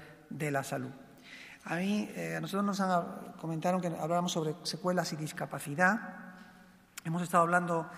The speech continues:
eh, el doctor Mas Juan de, de la dependencia, que somos capaces hoy día de conseguir que, mm, algo más de la mitad de los pacientes hagan sin dependencia para actividades básicas, pero que todavía hay pa-, un veinticuatro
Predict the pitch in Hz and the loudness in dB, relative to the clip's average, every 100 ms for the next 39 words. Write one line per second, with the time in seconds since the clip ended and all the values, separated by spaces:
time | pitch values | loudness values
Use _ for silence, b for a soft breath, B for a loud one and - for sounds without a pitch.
0 | B B B 220 175 165 160 156 165 160 | B B B -8 -6 -4 -4 -2 0 0
1 | - 170 160 151 180 151 147 143 143 143 | 0 0 2 0 -4 -4 -2 -2 -2 -4
2 | 151 185 - 180 202 226 B B B B | 0 -2 0 0 0 -4 B B B B
3 | - 160 - 185 202 196 190 175 175 175 | -8 -4 2 4 4 4 4 4 2 0
4 | 170 160 165 175 160 151 - - - - | -2 -2 0 0 0 -2 -6 -16 -18 -12
5 | 208 147 165 156 147 - - 160 156 160 | -8 -2 0 0 -2 -10 -6 -4 -2 -2
6 | 170 160 165 151 - - - - - - | -4 -2 -2 -2 -4 -14 -20 -20 -20 -18
7 | - 175 170 170 175 185 180 175 175 170 | -10 -6 -6 -4 0 0 4 2 4 2
8 | 160 156 165 160 160 - 170 165 170 165 | 2 2 2 2 -4 -2 -2 0 0 2
9 | 160 160 - 160 151 156 151 160 165 160 | 0 -2 -4 -2 -4 -4 -2 -2 -2 0
10 | 151 143 156 156 143 151 160 - 196 B | 0 -2 0 0 0 0 0 0 0 B
11 | B B B - - 165 175 160 151 151 | B B B -4 0 2 2 2 2 2
12 | 165 165 165 - - 160 156 151 151 - | 2 2 2 -4 -4 -2 -2 -4 -6 4
13 | 170 165 180 170 180 | 4 4 0 2 0